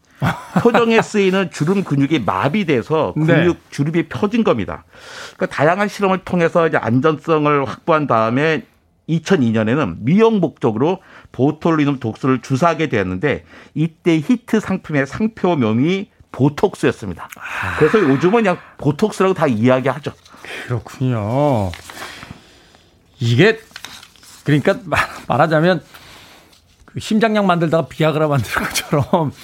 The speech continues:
Speaker 1: 안과에서 치료용으로 쓰다가 이게 미용으로 가-, 간 거군요.
Speaker 2: 그렇죠.
Speaker 1: 어.
Speaker 2: 근데 그쪽으로 훨씬 더 많은 돈을 벌고 있습니다.
Speaker 1: 근데 이거 맞으면 이렇게 표정 읽기가 쉽지 않지 않습니까? 눈가가 안 움직이니까.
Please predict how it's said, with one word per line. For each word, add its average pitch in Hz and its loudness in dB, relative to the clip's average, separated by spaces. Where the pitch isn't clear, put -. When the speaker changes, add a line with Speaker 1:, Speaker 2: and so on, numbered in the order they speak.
Speaker 1:
안과에서 180 2
치료용으로 214 0
쓰다가 185 2
이게 180 2
미용으로 165 2
가-, 135 -2
간 131 -2
거군요. 117 0
Speaker 2:
그렇죠. 165 -2
Speaker 1:
어. 101 -2
Speaker 2:
근데 160 2
그쪽으로 185 2
훨씬 - -4
더 120 0
많은 143 2
돈을 123 2
벌고 110 2
있습니다. - -12
Speaker 1:
근데 147 0
이거 175 0
맞으면 156 0
이렇게 202 -2
표정 - 0
읽기가 220 0
쉽지 - -8
않지 - -2
않습니까? 156 0
눈가가 165 0
안 135 2
움직이니까. 127 0